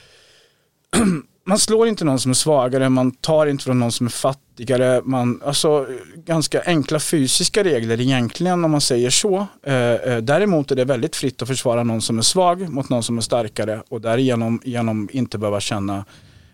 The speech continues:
eh, att man i andan ska få ett straff, även om jag vet att det är enligt lag förbjudet.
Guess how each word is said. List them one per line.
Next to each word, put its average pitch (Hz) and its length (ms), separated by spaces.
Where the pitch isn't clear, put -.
eh, 98 300
att 101 140
man 104 300
i - 120
andan 151 540
ska - 160
få 127 160
ett 113 80
straff, 92 360
även 107 220
om 117 80
jag 120 100
vet 123 260
att 113 120
det 110 120
är 104 200
enligt 104 220
lag 139 240
förbjudet. 85 540